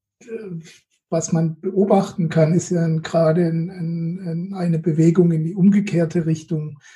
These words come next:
weg von dem Miteinander, jeder für sich, America First,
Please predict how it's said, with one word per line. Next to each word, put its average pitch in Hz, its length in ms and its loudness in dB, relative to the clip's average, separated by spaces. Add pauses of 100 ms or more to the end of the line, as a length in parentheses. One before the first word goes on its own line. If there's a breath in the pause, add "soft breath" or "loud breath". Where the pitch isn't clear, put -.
(120)
weg 170 380 -2
von 190 340 0
dem 175 200 4
Miteinander, 170 920 2
jeder 160 300 -2
für - 160 -8
sich, 185 360 0
America 160 600 2
First, - 1000 -2